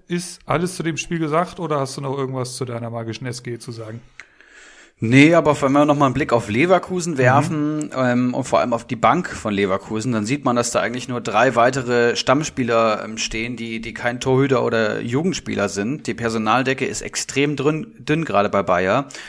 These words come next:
Speaker 2: Die Außenverteidiger waren Dragovic und Weiser. Das ist auf jeden Fall unterer Bundesliga-Durchschnitt, in meiner Perspektive zumindest. Ähm, katastrophale Außenverteidiger auf jeden Fall.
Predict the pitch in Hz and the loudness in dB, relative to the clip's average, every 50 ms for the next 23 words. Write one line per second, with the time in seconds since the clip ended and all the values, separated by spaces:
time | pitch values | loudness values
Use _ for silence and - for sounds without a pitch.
0 | - - - 110 - 131 160 160 - 160 - 135 120 - 123 120 123 127 120 113 | -10 -4 -2 2 2 2 2 2 -2 -4 -2 -4 -2 0 0 2 2 0 -2 -2
1 | 113 107 107 110 110 - - 104 107 123 139 160 160 139 131 135 - - - 127 | -2 -2 -4 -4 -8 -2 0 2 2 2 4 2 0 0 0 -4 -4 -4 -6 -6
2 | 117 104 - 107 113 131 147 123 98 95 85 104 139 - - - _ _ - - | -8 -4 0 2 2 2 2 0 -2 0 0 0 -2 -4 -10 -20 _ _ -20 -20
3 | - - - - - _ _ _ - 113 110 - - 101 110 - - - 117 107 | -20 -20 -20 -20 -20 _ _ _ -4 -4 -4 -4 -6 -6 -6 -6 -2 -2 -2 0
4 | 110 127 147 156 147 - 135 135 160 160 147 160 139 127 123 120 151 160 135 123 | 0 -2 -2 -2 -2 -2 0 0 0 0 0 0 0 0 0 0 0 -2 -4 -4
5 | - 110 107 104 - 101 98 - - - 107 120 - - - 110 110 107 110 123 | -4 -4 -4 -4 -4 -4 -6 -6 -6 -8 -8 -10 -10 -10 -14 -12 -6 -2 0 0
6 | 131 117 113 110 101 - - 107 101 - 110 107 101 98 - - 95 92 92 92 | 0 0 -2 -4 -6 -4 -6 -6 -6 -4 -6 -6 -6 -6 -10 -10 -8 -8 -6 -6
7 | 98 113 - - - - - 98 110 107 113 110 - 117 123 123 - - 120 110 | -6 -6 -6 -8 -10 -12 -16 -16 -16 -16 -12 -10 -8 -4 -4 -4 -4 -4 -8 -4
8 | - 120 110 104 107 135 131 123 101 107 98 - 92 92 95 101 95 98 98 - | -2 0 0 2 0 -2 -2 -2 -4 -4 -2 -2 -2 -2 0 -2 -2 -4 -4 -4
9 | - 101 95 - - 98 101 113 | -4 -6 -6 -2 0 2 2 2